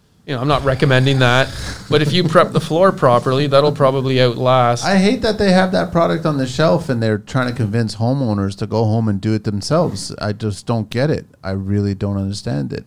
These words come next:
Speaker 2: Just stick with the spray cans there and let people spray those spray cans on the, all over the shelving there. But, I mean, not, that's not a product for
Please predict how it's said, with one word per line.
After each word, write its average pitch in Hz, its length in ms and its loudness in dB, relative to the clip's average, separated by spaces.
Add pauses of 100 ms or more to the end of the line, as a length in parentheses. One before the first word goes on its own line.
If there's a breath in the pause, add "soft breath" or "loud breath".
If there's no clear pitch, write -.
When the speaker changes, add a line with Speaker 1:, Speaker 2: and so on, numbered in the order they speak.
Speaker 2:
Just 101 200 -8
stick - 220 -10
with 139 120 -6
the 123 60 -10
spray 143 280 -6
cans 87 340 -8
there 82 220 -8 (480 soft breath)
and 92 220 -4
let - 180 -4
people 104 320 -4
spray 104 280 -4
those 101 180 -6
spray 120 220 -6
cans 92 340 -6
on 92 160 -6
the, 92 80 -8
all 95 260 -6
over 98 140 -6
the 95 80 -4
shelving 110 440 -6
there. 82 340 -10
But, 98 200 -8
I 95 80 -6
mean, 98 300 -6 (100)
not, 120 200 -10 (180)
that's 120 220 -10
not 151 120 -4
a 139 40 -10
product 131 300 -6
for 110 180 -10